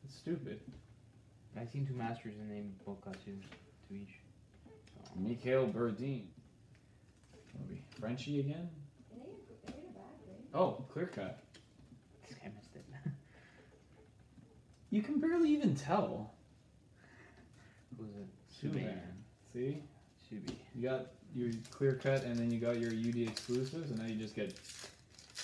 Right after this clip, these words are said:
Speaker 1: junk Subban clear cut. Ovechkin. Cooch.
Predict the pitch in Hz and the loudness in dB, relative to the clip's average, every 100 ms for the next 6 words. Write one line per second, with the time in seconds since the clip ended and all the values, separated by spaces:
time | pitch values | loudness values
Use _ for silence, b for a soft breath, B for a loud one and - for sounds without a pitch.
0 | - - 117 110 - - 120 110 107 104 | -6 -2 0 0 -6 -2 0 0 0 -2
1 | 110 107 107 110 110 - - - - - | -2 -4 -4 -6 -4 -6 -8 0 0 6
2 | - - - - - - - - 98 120 | 4 4 -2 -16 -20 -20 -20 -12 0 2
3 | - - 135 139 139 - - - - - | 2 0 2 2 -2 -12 -20 -20 -20 -20
4 | - - - - - - - - - - | -18 -18 -18 -20 -20 -20 -20 -20 -20 -20
5 | - - - - - - - 139 - - | -20 -20 -20 -20 -20 -20 -16 -16 -16 -20
6 | - - - - - - - - - - | -20 -20 -20 -20 -20 -20 -20 -20 -20 -20
7 | - - - - - 147 226 - - | -16 -16 -16 -16 0 2 2 -4 -10